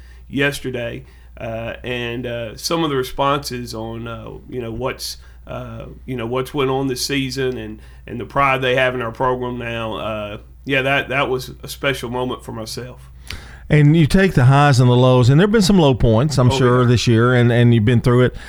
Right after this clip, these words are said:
Speaker 2: But, uh, to see that on senior night and them come through, and, and it, it's really a nice thing for the seniors, because they've been through, you know,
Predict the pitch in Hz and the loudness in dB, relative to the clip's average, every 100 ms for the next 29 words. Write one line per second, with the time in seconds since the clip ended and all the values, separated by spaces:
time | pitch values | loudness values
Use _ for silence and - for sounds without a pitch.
0 | - - 131 127 123 139 131 123 123 113 | -18 -4 2 4 4 4 4 6 4 4
1 | 123 - 165 156 151 131 - 151 143 135 | 2 4 4 4 6 4 4 4 6 6
2 | 135 135 120 120 123 123 127 113 127 123 | 6 4 6 6 6 4 4 4 4 4
3 | 120 127 131 156 151 143 143 143 - 135 | 4 4 4 4 4 4 4 2 2 4
4 | 175 165 131 127 135 131 - 135 123 110 | 4 6 6 6 4 4 4 4 4 2
5 | 101 - 135 113 104 95 113 113 120 113 | 0 2 4 4 4 2 0 2 4 4
6 | - - - - - 139 127 131 - 127 | 0 -8 -18 -4 2 4 4 4 4 4
7 | 120 117 110 - - - - 117 117 104 | 6 6 4 0 -16 -20 -4 2 4 4
8 | 101 | 2